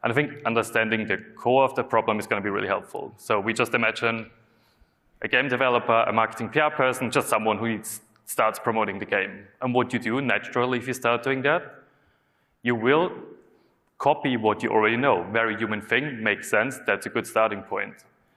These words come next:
The problem with marketing and P R is the most stuff that you see that is marketed at you is the big stuff.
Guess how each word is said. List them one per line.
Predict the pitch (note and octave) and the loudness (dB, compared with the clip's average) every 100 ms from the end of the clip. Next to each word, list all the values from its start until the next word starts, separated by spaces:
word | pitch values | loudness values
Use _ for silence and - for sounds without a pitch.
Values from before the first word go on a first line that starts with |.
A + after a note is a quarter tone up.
| _ _ _ - | _ _ _ -6
The | |
problem | B2 D3+ D#3+ D#3 | 0 2 4 2
with | B2 | 2
marketing | A#2+ A#2+ - B2+ | 4 2 2 -4
and | A2 | -4
P | G#2 A2 | -2 2
R | A2+ F#2 | 4 2
is | G2+ - - | -2 -8 -4
the | A2+ | 2
most | A#2 B2+ A#2+ | 4 2 0
stuff | - A#2 G2 - | -2 2 2 0
that | G#2 | -4
you | G#2 C3 | -2 0
see | D#3 G#2 F#2+ | 0 -2 -2
that | F#2+ G2+ | -2 -2
is | G#2 | -2
marketed | G#2+ G#2 G#2 A2+ - | 0 0 0 -6 -2
at | A#2 A2+ | -2 -2
you | F#2+ F2+ G#2+ _ _ _ _ _ - | -8 -8 -10 _ _ _ _ _ -8
is | G#2+ | -6
the | - | -4
big | G2+ F#2+ | -2 -2
stuff. | - - - - | -6 -10 -10 -12